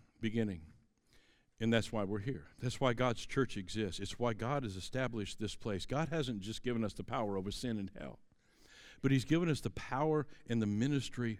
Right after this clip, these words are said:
of deliverance. We hold the power of Jubilee. Father, I thank you today that you've given us this great gift.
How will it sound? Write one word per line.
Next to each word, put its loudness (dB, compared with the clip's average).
of -2
deliverance. -4
We 2
hold -6
the -8
power -8
of -10
Jubilee. -12
Father, 6
I 8
thank 2
you -2
today -6
that -2
you've 4
given 6
us -2
this -4
great -2
gift. -8